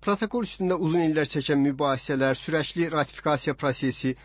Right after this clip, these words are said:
Avropa Birliyinin bu həftə elan elədiyi xüsusi plan. Amma çevrəçilər daha sadə bir yol göstərirlər.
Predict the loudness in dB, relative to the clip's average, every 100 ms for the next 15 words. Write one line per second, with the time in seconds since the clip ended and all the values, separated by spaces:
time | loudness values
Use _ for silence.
0 | -20 -4 -2 0 0 2 2 2 2 2
1 | 2 2 2 0 0 0 2 2 4 2
2 | 2 0 0 0 0 -4 -12 -2 -2 0
3 | 0 2 2 0 -10 -20 -20 -2 2 2
4 | 2 0 2 0 0 0 2 0 0 -2
5 | -2 -2 -2 -2 -2 -2 -4 -2 -2 -2
6 | -4